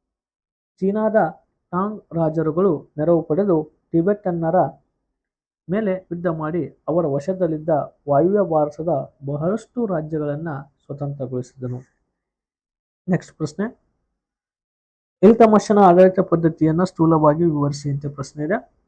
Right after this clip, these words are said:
ಇಲ್ತಮಷನು ತನ್ನ ಸಾಮ್ರಾಜ್ಯವನ್ನ ಅನೇಕ ಇಕ್ತಾಗಳಾಗಿ ವಿಂಗಡಿಸಿದನು.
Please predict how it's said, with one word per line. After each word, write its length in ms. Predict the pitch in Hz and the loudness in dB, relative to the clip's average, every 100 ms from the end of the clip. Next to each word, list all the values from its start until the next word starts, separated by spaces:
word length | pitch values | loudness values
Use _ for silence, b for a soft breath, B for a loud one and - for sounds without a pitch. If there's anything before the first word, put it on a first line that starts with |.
| _ _ _ _ _ | _ _ _ _ _
ಇಲ್ತಮಷನು 720 | 185 226 233 208 - 175 214 - _ | 2 4 4 2 2 -2 -2 -8 _
ತನ್ನ 180 | 175 185 | 0 0
ಸಾಮ್ರಾಜ್ಯವನ್ನ 680 | 180 156 170 196 175 170 170 - | 2 0 4 4 4 0 -2 -4
ಅನೇಕ 280 | 156 185 - | -4 -2 -2
ಇಕ್ತಾಗಳಾಗಿ 880 | 165 - 180 180 165 160 156 175 147 - _ _ _ _ _ _ | -4 -4 -2 0 0 0 0 -2 -2 -10 _ _ _ _ _ _
ವಿಂಗಡಿಸಿದನು. 680 | 147 147 151 156 151 185 | 0 2 2 0 -2 -2